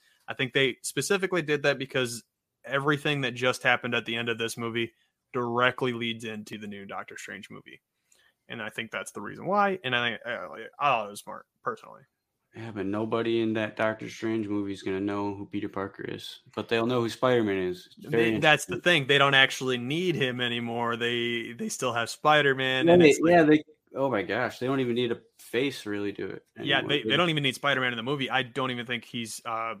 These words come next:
Speaker 1: signed on to be in the movie at all, but it's, it's essentially just dealing with the events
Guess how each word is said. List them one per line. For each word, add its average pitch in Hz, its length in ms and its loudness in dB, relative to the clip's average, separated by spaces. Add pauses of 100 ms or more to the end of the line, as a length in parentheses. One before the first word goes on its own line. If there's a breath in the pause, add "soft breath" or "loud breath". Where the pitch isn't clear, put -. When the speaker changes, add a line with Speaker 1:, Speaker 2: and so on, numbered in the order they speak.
(140)
Speaker 1:
signed 120 380 -4
on 117 280 -4
to 120 160 -10
be 120 180 -6
in 113 100 -10
the 110 60 -12
movie 113 260 -8
at 101 60 -10
all, 113 280 -4
but 117 160 -8
it's, - 300 -12 (220)
it's 143 200 0
essentially 160 420 -2
just 127 180 -6
dealing 131 260 0
with 120 140 -6
the 120 120 -2
events 113 680 -2